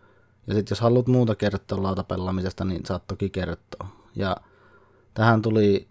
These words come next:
kahdeksalta ihmiseltä vastaus, kiitoksia teille. Ja tota, mä nyt tässä lyhentäen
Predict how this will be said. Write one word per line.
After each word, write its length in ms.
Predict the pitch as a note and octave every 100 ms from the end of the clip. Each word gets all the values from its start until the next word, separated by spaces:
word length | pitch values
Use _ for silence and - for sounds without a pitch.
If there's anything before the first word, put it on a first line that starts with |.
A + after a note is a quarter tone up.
| _ _ _ _ -
kahdeksalta 800 | A#2+ A#2+ B2+ G#2 - F#2 F#2 -
ihmiseltä 520 | G2+ G2 F#2+ F#2+ F#2
vastaus, 640 | F#2+ G2 - - - - -
kiitoksia 600 | G#2+ G#2 F#2 - F2 E2+
teille. 500 | G#2+ G#2+ G2+ G2+ G#2 - - -
Ja 120 | - F#3
tota, 360 | G2 - G2+ - - - - _ _ _ _ _ _ _ _ _ _ _ - -
mä 160 | A#2
nyt 140 | A#2+ A#2
tässä 320 | - B2+ A#2+
lyhentäen 840 | C3 C#3 C3+ A2+ F#2+ F#2 F2+ F#2